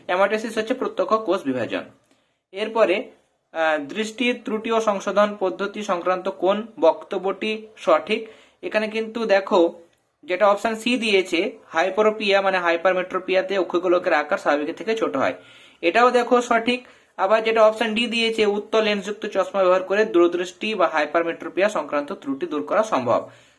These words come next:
তাহলে রাইট আনসার কিন্তু অপশন সি এবং অপশন ডি দুটোই কিন্তু হবে। এরপরে ওয়ান পয়েন্ট সিক্স বক্তব্য ওয়ান বলেছে কি দেখো, যে অটোগ্যামি এবং,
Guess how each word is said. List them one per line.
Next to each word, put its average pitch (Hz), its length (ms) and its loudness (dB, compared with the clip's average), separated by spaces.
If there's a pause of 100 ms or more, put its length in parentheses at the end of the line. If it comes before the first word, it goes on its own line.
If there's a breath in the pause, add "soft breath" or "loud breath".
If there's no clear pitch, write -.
তাহলে 160 160 -6
রাইট 196 280 2
আনসার 220 320 -2
কিন্তু 240 480 -2
অপশন 175 360 0
সি 233 120 -6
এবং 214 180 0
অপশন 190 320 2
ডি 220 100 0
দুটোই 185 280 0
কিন্তু 170 520 -2
হবে। 127 340 0 (760)
এরপরে 220 600 0
ওয়ান 196 260 2
পয়েন্ট 226 220 0
সিক্স 240 240 -4 (120)
বক্তব্য 185 440 2
ওয়ান 214 320 4
বলেছে 226 280 2
কি 220 180 -8
দেখো, 226 380 2
যে 208 120 0
অটোগ্যামি 208 680 2
এবং, 226 300 0